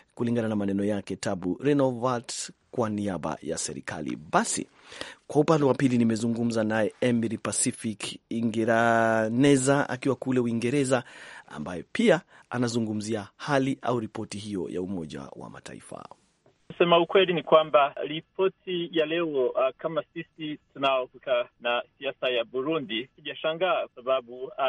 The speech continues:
Speaker 2: ni, uh, ripoti ambayo imekuja baada ya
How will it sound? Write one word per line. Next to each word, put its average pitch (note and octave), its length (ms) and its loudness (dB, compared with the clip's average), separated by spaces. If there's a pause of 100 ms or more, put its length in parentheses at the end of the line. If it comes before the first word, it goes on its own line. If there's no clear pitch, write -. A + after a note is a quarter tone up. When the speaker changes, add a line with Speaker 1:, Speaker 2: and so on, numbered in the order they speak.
(180)
Speaker 2:
ni, B2 280 -6
uh, A#2 560 -2
ripoti F3 640 -4
ambayo C#3 460 0
imekuja D3 800 -4
baada F3+ 380 -2
ya F#3 160 -2